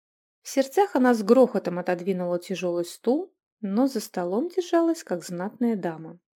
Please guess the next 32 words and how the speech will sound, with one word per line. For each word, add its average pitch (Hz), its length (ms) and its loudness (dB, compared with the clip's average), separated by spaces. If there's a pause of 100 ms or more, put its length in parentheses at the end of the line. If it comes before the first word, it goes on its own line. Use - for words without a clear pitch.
Это 185 200 -4
давалось 233 480 -2
ей 285 120 -2
легко, 311 520 -2 (460)
показывая, 190 540 2
что 202 200 -2
сидеть 202 380 0
за 190 100 4
одним 190 220 0
столом 185 400 0
с 180 80 -12
господами 180 640 -2
для 285 160 -2
нее 320 280 0
не 320 120 -2
впервой. 214 640 -2 (520)
И 262 100 0
все 392 260 4
же 330 120 0
в 220 80 0
глазах 240 500 2
де 226 100 4
Фокса 226 480 -2
она 240 140 2
оставалась 320 520 0
обычной 302 460 2
простолюдинкой, 294 880 -2
не 170 100 -8
заслуживающей 190 880 -2
внимания 196 520 -2
знатного 196 500 -2
господина. 220 800 -2